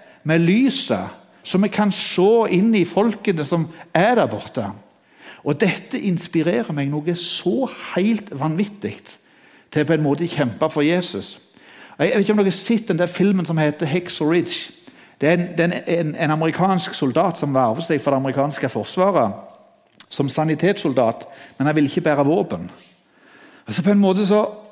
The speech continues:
så ber han for soldatene, og så er han for soldatene. Han blir så forfulgt for det at han ikke vil bære våpen, men til slutten så ble han dette kompaniet sin redning, ikke sant? Og så ber han Jesus,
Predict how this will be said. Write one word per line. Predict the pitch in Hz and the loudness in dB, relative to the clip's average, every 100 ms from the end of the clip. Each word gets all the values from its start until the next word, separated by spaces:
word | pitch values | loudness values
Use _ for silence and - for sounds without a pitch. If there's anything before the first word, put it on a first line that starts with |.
| - | -14
så | - 135 | -10 -2
ber | 160 190 214 | 0 2 0
han | 190 | 0
for | 202 | -2
soldatene, | 190 190 214 185 202 202 202 180 - - - - | -2 0 0 0 0 2 0 0 -6 -20 -20 -10
og | - | -6
så | 170 - 180 | -6 -2 2
er | 196 | 2
han | 190 143 | 2 0
for | 135 | -4
soldatene. | 131 120 131 120 151 | -2 0 0 2 0
Han | 160 | 2
blir | 220 | 0
så | 220 196 | 0 0
forfulgt | 190 180 240 254 - | 0 -2 0 0 0
for | 131 101 | -2 0
det | 98 101 - - - | -2 -6 -8 -18 -10
at | 127 | -2
han | 151 | -2
ikke | - | 0
vil | 180 175 | 0 2
bære | 160 156 | 2 4
våpen, | 175 214 - 101 - - - | 4 2 0 -4 -6 -16 -2
men | 170 | 2
til | 196 | 2
slutten | - 233 226 170 | 2 0 0 -4
så | 170 | 2
ble | 185 180 | 0 0
han | 180 156 | -2 0
dette | 135 202 | -2 -4
kompaniet | 196 165 147 147 185 | -2 -2 0 2 2
sin | - 156 139 | 0 -2 0
redning, | 127 165 190 101 | 0 0 -2 -2
ikke | 135 | 0
sant? | 196 185 185 - - - - _ - | 2 0 -2 -16 -20 -20 -20 _ -10
Og | 131 | -2
så | 180 | -2
ber | - 185 214 | 2 2 4
han | 185 175 | 4 4
Jesus, | 175 - 123 - | 2 -2 -6 -8